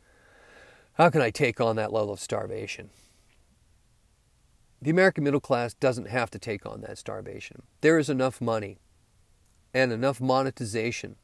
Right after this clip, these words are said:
of resources to be able to concentrate that money to the solutions that need its most important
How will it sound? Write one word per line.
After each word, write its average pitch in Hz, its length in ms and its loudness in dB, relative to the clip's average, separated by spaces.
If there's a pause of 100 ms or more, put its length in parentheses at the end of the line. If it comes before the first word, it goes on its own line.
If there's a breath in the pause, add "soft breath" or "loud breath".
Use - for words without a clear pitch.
(160)
of 104 140 -8
resources 110 680 -10 (500 soft breath)
to 139 100 0
be 131 120 2
able 131 180 4
to 113 240 -6 (200)
concentrate 156 720 0
that 123 260 -4
money 107 400 -8 (320 soft breath)
to 139 100 -6
the 123 80 -4
solutions 127 500 -4
that - 160 -6
need 117 540 -4 (800)
its 123 200 -6
most 110 400 -2
important 117 720 -4